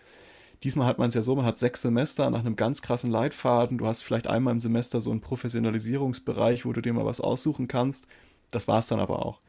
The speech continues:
Das heißt, du bist da schon durchschnittlich viel schneller durch.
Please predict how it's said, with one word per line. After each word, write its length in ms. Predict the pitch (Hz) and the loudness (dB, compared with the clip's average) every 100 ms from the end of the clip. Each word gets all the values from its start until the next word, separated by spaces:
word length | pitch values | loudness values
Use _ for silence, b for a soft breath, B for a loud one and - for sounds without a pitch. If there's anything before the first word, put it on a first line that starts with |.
| b b b | b b b
Das 100 | - | 2
heißt, 240 | 131 156 135 | 2 2 -4
du 40 | |
bist 240 | 139 - - | -6 -6 2
da 240 | 107 160 | 4 4
schon 420 | - 151 143 143 - _ _ - | 2 0 0 -2 -8 _ _ -2
durchschnittlich 500 | 135 - 143 - - | -2 0 -2 -2 -4
viel 140 | 131 | -2
schneller 320 | 127 127 113 110 | 0 2 2 2
durch. 380 | 101 92 - | -2 -4 -8